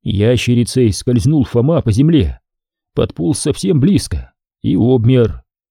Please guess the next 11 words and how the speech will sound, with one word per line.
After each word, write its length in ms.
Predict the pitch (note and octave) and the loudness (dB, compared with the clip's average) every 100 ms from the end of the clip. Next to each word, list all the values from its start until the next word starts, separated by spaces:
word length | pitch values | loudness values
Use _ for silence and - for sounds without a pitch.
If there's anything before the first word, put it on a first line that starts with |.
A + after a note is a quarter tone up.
| _ _ _ | _ _ _
В 100 | - | -8
свете 400 | G2+ A#2 D3+ C#3 | -4 -2 -2 -2
факелов 640 | - E3 D3+ C3+ E2 - _ _ _ - | -2 -2 0 0 -2 -8 _ _ _ -4
признал 480 | B2+ G#2+ A2+ E3 | 0 0 0 0
он 80 | C#3 | 0
в 80 | - | -2
кричавшем 540 | B2+ A#2+ E3 C#3 C3 | -4 -2 -4 -2 -2
человеке 680 | B2 B2 C3 F#3+ - - - _ _ _ - | -2 0 0 0 -2 -4 -10 _ _ _ -10
друга 400 | F#2+ C3 D#3+ E3+ | -4 -2 2 2
и 60 | |
товарища 760 | D3 C#3+ F3+ E3+ - B2+ D#2 | 2 0 2 0 -2 -6 -8